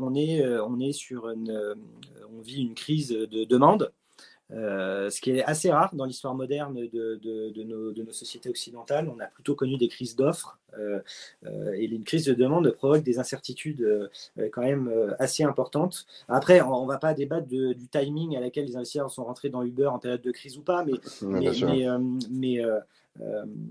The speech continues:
Speaker 1: euh, tout réside sur, sur, sur cette conviction et sur le fait de est-ce que les sociétés vont être en mesure de pouvoir se financer plus tard, euh, ou pas. Aujourd'hui, alors je me rappelle plus exactement précisément de, de, de, de l'état d'esprit, euh, de, de, des investisseurs à l'époque et du cash disponible sur le, sur le marché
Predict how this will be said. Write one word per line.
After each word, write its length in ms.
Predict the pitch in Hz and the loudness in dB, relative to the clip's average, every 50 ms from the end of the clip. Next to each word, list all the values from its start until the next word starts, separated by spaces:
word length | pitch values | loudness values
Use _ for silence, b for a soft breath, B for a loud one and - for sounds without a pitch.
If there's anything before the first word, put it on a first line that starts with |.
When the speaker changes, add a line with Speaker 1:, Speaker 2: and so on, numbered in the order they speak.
| 58 - - | -12 -12 -12
Speaker 1:
euh, 540 | - - - 117 113 113 - 110 - 107 - | -12 -12 -12 -12 -12 -12 -12 -10 -10 -10 -6
tout 140 | - - 190 | 2 2 4
réside 300 | 160 156 139 147 185 170 | 6 6 4 2 0 -2
sur, 260 | - - 156 135 127 | -2 0 0 0 0
sur, 340 | 123 - - 147 135 127 127 | -2 -4 -4 -2 0 0 0
sur 200 | 123 - 139 131 | -2 -4 -6 -4
cette 160 | - 143 139 | -4 -4 -2
conviction 580 | - 151 143 139 147 139 - - 170 170 185 190 | -2 -2 -2 -2 -2 -4 -4 -2 0 0 2 2
et 140 | 160 123 123 | 2 2 0
sur 180 | - - 139 | 0 0 2
le 140 | 131 139 139 | 4 4 4
fait 260 | 131 - 175 175 160 | 4 2 0 0 0
de 240 | 143 131 139 143 143 - | 2 4 6 6 6 6
est-ce 180 | - 139 - - | 4 0 -2 0
que 120 | - 170 | 0 2
les 200 | 170 180 170 139 | 2 4 2 2
sociétés 460 | - - 135 - - 135 - - 165 | -2 -4 -6 -6 -6 -4 -2 -2 -2
vont 120 | 156 135 135 | -2 0 -2
être 160 | 127 - - | -4 -4 -4
en 60 | 135 | -6
mesure 360 | 131 139 135 131 131 156 156 | -4 -2 -4 -4 -4 -6 -4
de 60 | 131 127 | -4 -6
pouvoir 280 | - - 139 143 139 | -6 -2 -2 -2 0
se 100 | - - | 0 -4
financer 460 | 120 - - 139 139 135 - - 196 | -8 -10 -6 -6 -6 -6 -4 -4 -6
plus 180 | - - - 135 | -6 -6 -14 -4
tard, 380 | - 135 147 165 160 - - _ _ _ _ _ _ _ _ - | 2 2 2 2 0 -4 -16 _ _ _ _ _ _ _ _ -6
euh, 380 | 113 117 117 117 117 117 110 - | -4 -2 0 0 0 0 0 0
ou 100 | - 160 | 0 0
pas. 260 | - 147 131 - - _ _ b b b b b _ | 4 4 2 2 0 _ _ b b b b b _
Aujourd'hui, 720 | 143 147 143 147 147 139 143 151 170 180 196 220 202 - | 4 4 6 6 4 4 4 2 2 2 2 0 -2 -2
alors 240 | - 123 123 127 151 | -2 0 2 2 2
je 80 | - 147 | 2 2
me 40 | |
rappelle 280 | 135 143 135 147 135 135 | 2 2 2 2 0 0
plus 240 | - 139 151 156 156 | -2 -4 0 0 0
exactement 440 | 139 120 131 127 - - 139 135 139 | 0 0 -2 -6 -2 -2 -2 -2 -2
précisément 580 | 139 - 120 - - 127 120 131 135 139 147 | -4 -6 -10 -12 -10 -6 -6 -4 -2 -2 -2
de, 180 | 135 127 120 117 | -2 -2 -4 -4
de, 220 | 110 110 107 110 104 | -6 -6 -8 -10 -10
de, 280 | - 107 104 101 101 110 | -10 -12 -12 -12 -10 -10
de 80 | 117 | -8
l'état 260 | 113 120 120 - 123 | -6 -6 -6 -6 -6
d'esprit, 600 | 120 123 120 - - - - 147 147 151 147 127 | -4 -4 -4 -4 -6 -8 -6 -4 -2 0 2 2
euh, 120 | 113 113 107 | 2 2 0
de, 280 | 110 110 104 101 101 101 | 0 -6 -8 -8 -8 -12
de, 140 | 104 104 104 | -14 -16 -12
des 220 | 113 117 110 113 | -10 -10 -10 -10
investisseurs 460 | 110 110 - - - - - 139 127 | -12 -12 -10 -10 -8 -4 0 2 2
à 60 | 123 | 4
l'époque 360 | 120 127 127 - 147 151 147 - | 4 4 4 4 4 4 4 4
et 60 | 120 | 0
du 160 | 117 120 123 | 0 -2 -2
cash 320 | - - 156 147 139 - | 2 4 4 4 4 0
disponible 600 | - 139 - - - 143 143 147 156 147 131 107 101 | -6 -10 -10 2 4 4 4 4 2 0 -2 -4 -6
sur 320 | - - - 135 135 123 | -8 -8 -6 -6 -4 -2
le, 180 | 123 117 117 117 | 0 2 2 0
sur 200 | - - - 127 | 0 -4 -2 0
le 100 | 127 123 | 0 2
marché 440 | 127 127 - - - 143 139 127 | 2 0 -2 0 0 2 0 0